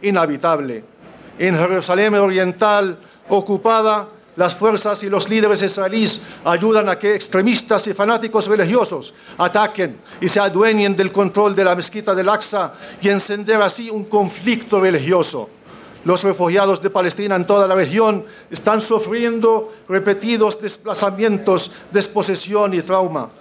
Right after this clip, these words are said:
Se les niega la posibilidad de volver a su casa.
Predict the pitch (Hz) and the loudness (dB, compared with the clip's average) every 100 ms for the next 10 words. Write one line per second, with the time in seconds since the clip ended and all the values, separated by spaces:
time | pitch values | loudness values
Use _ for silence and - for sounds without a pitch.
0 | - - 202 202 185 190 214 196 190 180 | -20 -4 0 0 -2 0 2 2 2 2
1 | 196 190 175 180 196 180 131 - - - | 0 -4 -2 2 2 2 -2 -20 -20 -2
2 | 180 196 180 165 196 185 - 180 151 151 | 2 2 2 2 0 -2 -8 -6 -2 -2
3 | 160 160 139 127 | 0 0 0 -6